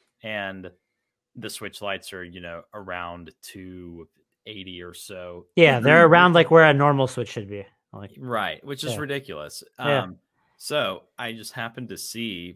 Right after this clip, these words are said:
Speaker 1: while I was on Facebook, funny enough, for just a second, um, an ad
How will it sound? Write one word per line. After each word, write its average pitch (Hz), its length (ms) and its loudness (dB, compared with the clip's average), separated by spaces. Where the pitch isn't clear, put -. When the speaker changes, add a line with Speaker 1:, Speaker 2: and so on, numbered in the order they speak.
Speaker 1:
while 101 260 -4
I 98 60 -6
was 101 240 -12
on 120 300 -8
Facebook, 85 560 -14
funny 73 220 -16
enough, 78 460 -20
for 123 340 -6
just 120 300 -10
a 101 60 -14
second, 120 460 -8
um, 104 460 -8
an 107 240 -10
ad 104 460 -8